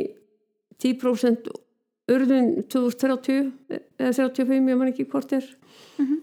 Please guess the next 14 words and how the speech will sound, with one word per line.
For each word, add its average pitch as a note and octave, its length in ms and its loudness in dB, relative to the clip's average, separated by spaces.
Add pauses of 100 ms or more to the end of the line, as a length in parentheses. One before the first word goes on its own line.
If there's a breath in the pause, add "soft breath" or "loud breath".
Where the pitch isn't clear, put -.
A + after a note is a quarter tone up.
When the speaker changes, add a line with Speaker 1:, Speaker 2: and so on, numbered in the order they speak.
(100)
Speaker 1:
Þannig A#3 260 4
að, A#3 160 4
þú A3+ 80 2
veist, A3+ 160 0
það B3 80 2
er B3+ 80 -12
fullt - 420 -2
af C4+ 200 2
svona B3+ 340 2
dagsetningum A#3+ 800 0
sem A3+ 160 2
við A3 80 2
verðum G#3+ 320 4
að G3+ 160 2